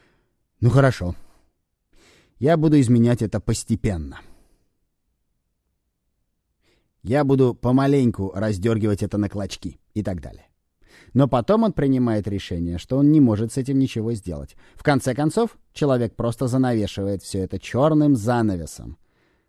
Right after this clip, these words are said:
Это одно из тех действий, которые он выполняет в первую очередь.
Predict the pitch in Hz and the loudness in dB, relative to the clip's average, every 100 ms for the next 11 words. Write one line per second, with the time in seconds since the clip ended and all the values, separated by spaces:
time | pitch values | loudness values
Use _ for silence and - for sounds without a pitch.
0 | _ - 113 110 98 113 - 110 82 95 | _ -6 -2 0 2 0 0 -2 0 0
1 | 101 - 165 165 123 101 107 123 127 131 | 0 0 -2 -2 -2 -2 0 0 0 -2
2 | 107 92 95 - 85 85 69 - - - | -2 -4 -6 -8 -8 -8 -10 -14 -20 -20
3 | _ | _